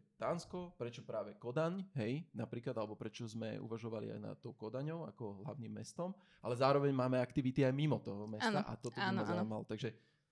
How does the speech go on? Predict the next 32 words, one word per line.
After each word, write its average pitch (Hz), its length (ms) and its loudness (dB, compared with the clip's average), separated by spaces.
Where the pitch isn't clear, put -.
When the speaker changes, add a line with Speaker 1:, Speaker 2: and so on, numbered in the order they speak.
Speaker 1:
skús - 260 -10
nám 120 160 0
to 113 80 -6
takto 101 260 -8
priblížiť. 104 540 -6
Speaker 2:
No, 214 300 6
m, 208 560 2
najprv 226 260 10
sme 269 200 8
vlastne 233 500 8
formovali 233 540 8
nejakým 220 240 0
spôsobom, 214 320 2
že 226 140 0
čo 233 100 2
to 226 120 6
bude, 214 200 6
čo 214 120 -2
tam 208 160 4
prinesieme. 208 680 2
A - 80 2
keď 208 240 4
už 233 80 4
sme 220 120 10
mali 208 280 8
teda 202 200 -4
nejakú, 196 440 -4
eh, 202 840 -2
širšiu, 233 500 2
eh, 208 260 0
špecifickejšiu 220 720 2
víziu, 226 480 6